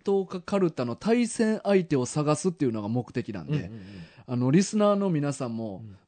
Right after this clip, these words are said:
Speaker 1: 周りになんかブリーチ好きな人がおったら、
Speaker 2: うんうん。
Speaker 1: 対戦してみいひんって声かけてあげてください。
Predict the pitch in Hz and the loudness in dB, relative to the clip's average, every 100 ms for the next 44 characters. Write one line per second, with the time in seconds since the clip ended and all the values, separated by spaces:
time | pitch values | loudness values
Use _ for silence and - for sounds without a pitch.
0 | 139 170 202 196 190 170 127 117 113 147 | 0 4 4 4 2 0 -2 -6 -2 0
1 | 196 151 - 117 104 98 127 - 123 110 | 0 -2 -4 -4 -4 -6 -14 -8 -4 -4
2 | 110 127 104 113 - 95 87 110 - 175 | -6 -8 -6 -10 -10 -12 -10 -12 -12 -14
3 | 147 - - - - _ - 190 180 190 | -12 -14 -16 -20 -20 _ 0 0 4 2
4 | 170 185 185 131 113 113 113 - 131 151 | 4 4 4 2 -2 -8 -10 -4 -4 -4
5 | 117 101 107 113 120 113 110 101 - | -6 -8 -6 -4 -6 -8 -10 -12 -14